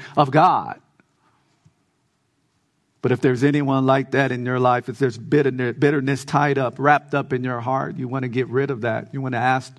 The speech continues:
for the Lord's help to help you to get rid of that, or else it'll cloud your judgment.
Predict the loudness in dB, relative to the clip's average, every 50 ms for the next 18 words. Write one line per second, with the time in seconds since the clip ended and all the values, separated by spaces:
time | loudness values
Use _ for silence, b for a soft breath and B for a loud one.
0 | B B B B -4 -2 -2 0 0 0 -2 -2 -4 -6 -6 -4 -2 -2 -2 -2
1 | -6 B B B B B B B B -4 -2 -2 0 2 0 0 0 -2 -6 -6
2 | -4 -2 -2 0 0 0 0 0 0 -2 0 0 -2 -2 -2 -2 -4 -4 -6 -12
3 | -20 b b b b b b b b b b b b b b b b b b b
4 | b b _ _ _ _ _ _ _ _ _ _ _ -6 -2 0 0 0 -2 -4
5 | -4 -4 -4 -2 0 0 0 0 -2 -4 -8 -8 -6 -4 -4 -4 -4 -4 -6 -10
6 | -12 -12